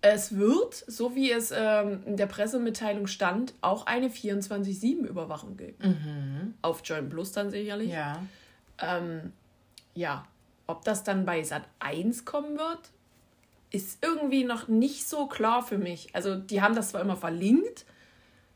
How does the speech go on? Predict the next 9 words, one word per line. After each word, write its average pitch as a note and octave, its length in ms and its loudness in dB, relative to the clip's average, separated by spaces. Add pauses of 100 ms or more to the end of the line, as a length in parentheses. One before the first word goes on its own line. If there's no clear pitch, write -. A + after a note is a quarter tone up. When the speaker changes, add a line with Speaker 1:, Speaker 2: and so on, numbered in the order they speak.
(280)
Speaker 1:
aber G3+ 360 6
so F#3 180 -2
wirklich G#3+ 300 2
mal, F#3+ 440 4
es F#3 160 2
kommt G3 240 4
im G3 120 0
Free A3 160 0
T B3+ 160 2